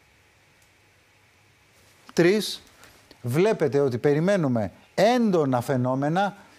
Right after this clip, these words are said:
και στην Αττική. Να απλώσω λίγο μόνο το χάρτη για να φαίνεται όλη η Ελλάδα, να φανεί και η Βόρεια Ελλάδα και η Κρήτη. Έχουμε λοιπόν την Αττική να βρίσκεται και αύριο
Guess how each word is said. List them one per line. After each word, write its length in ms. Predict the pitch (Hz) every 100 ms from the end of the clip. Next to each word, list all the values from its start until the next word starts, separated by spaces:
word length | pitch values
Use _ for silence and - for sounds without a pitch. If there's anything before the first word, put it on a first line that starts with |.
| -
και 180 | - 214
στην 260 | 214 220
Αττική. 460 | 185 135 120 - 165
Να 240 | 190 160 - -
απλώσω 480 | 139 123 160 160 151
λίγο 200 | 139 131
μόνο 200 | 139 131
το 80 | 117
χάρτη 300 | 135 110 123
για 100 | 123
να 120 | 117
φαίνεται 440 | - 143 131 117 -
όλη 220 | 156 151
η 40 | 131
Ελλάδα, 320 | 131 143 143
να 80 | 123
φανεί 360 | 131 131 123 - - - -
και 140 | - 156
η 60 |
Βόρεια 320 | 131 156 143
Ελλάδα 440 | 127 139 139 135 123 - -
και 160 | - 175
η 80 |
Κρήτη. 560 | 127 135 131 170 196 - _ - - - -
Έχουμε 380 | 196 196 170 151
λοιπόν 460 | 139 135 123 104 - _ _ _ _ _ - _ - _ _ _ _ - - _ - _ - _ _ _ _ _ _ _ - -
την 220 | 170 190
Αττική 320 | 170 165 233
να 120 | 233
βρίσκεται 380 | 214 226 240 202
και 200 | 196 185
αύριο 540 | 196 220 220 233 214